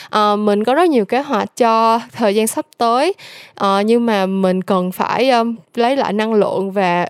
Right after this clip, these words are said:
mình muốn những cái thứ mà mình chia sẻ với các bạn lúc nào nó cũng là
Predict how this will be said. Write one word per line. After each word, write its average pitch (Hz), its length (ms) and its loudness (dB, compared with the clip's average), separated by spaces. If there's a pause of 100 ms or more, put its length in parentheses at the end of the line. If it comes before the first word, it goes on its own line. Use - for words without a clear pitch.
(120)
mình 190 400 -2
muốn 240 460 2
những 196 180 -4
cái 262 180 -2
thứ 254 100 0
mà 285 140 -4
mình 190 180 -2
chia 202 100 -4
sẻ 180 120 -8
với 190 100 -8
các 277 220 -4
bạn 175 220 -2
lúc 262 120 0
nào 208 320 -4
nó 202 200 -6
cũng 214 380 -4
là 180 420 -2